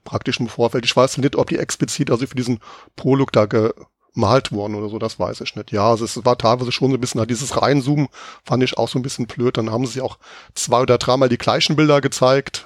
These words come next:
also dann nochmal nacheinander, das war halt auch ein bisschen schwierig, sag ich mal. Aber, aber prinzipiell, prä-, also, also fand ich den Prolog bei der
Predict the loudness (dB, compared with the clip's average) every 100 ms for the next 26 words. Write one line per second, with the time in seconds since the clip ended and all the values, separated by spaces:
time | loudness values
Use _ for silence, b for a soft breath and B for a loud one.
0 | -6 -4 -4 -6 -4 -4 0 0 0 -2
1 | -2 -2 -2 -2 -2 -6 -6 -6 -6 -4
2 | -4 -6 -12 B B B -2 0 0 0
3 | 2 4 2 0 B B B 2 2 2
4 | 0 0 -4 -4 0 0 0 -4 -6 -2
5 | -2 -2 -6 _ -6 -6 0 0 0 -2
6 | -2 -6 -2 0 0 -2 0 2 4 2
7 | 2